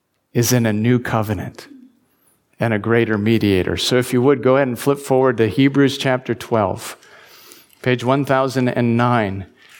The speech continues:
if you're using one of the Bibles in the chairs in front of you. Hebrews twelve, verse eighteen. Now, you need to know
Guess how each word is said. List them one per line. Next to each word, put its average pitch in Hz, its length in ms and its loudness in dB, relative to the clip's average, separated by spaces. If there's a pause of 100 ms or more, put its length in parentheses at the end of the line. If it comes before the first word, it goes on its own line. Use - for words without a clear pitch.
(240)
if - 120 -10
you're 120 80 2
using 120 340 2
one 120 140 2
of 113 80 -2
the 107 200 0 (460)
Bibles 120 340 0
in 120 80 0
the 113 60 -2
chairs 117 300 0
in 113 80 -2
front 107 220 -4
of 101 100 -4
you. 98 180 -4 (280)
Hebrews 143 500 2
twelve, 117 520 0 (540)
verse 117 320 0
eighteen. 117 500 0
Now, 113 100 2
you 139 180 2
need 185 180 4
to 147 80 2
know 139 540 0